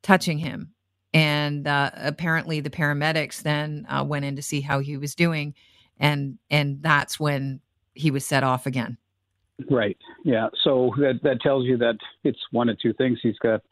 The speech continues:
Speaker 2: an extreme race issue, or he's got some mental health issues, or perhaps a combination of both. And, you know, from the behavior, you, you would, you would suspect, and you never wanna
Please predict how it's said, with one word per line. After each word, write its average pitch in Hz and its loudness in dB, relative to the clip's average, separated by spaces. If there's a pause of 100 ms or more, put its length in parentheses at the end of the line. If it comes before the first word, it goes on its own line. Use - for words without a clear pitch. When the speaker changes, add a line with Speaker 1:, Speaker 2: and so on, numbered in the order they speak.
(340)
Speaker 2:
an 123 4
extreme 120 2
race 117 2
issue, 110 0
or 107 2
he's 113 0
got 107 0
some 110 0
mental 107 2
health 107 0
issues, 104 0
or 113 2
perhaps 107 0
a 104 -4
combination 101 -2
of 101 0
both. 98 0
And, 98 0 (640)
you 139 2
know, 123 2
from 127 2
the 123 4
behavior, 113 0 (200)
you, 127 4
you 120 2
would, 110 0 (180)
you 135 2
would 117 0
suspect, 113 0
and 113 2
you 120 4
never 117 2
wanna 101 0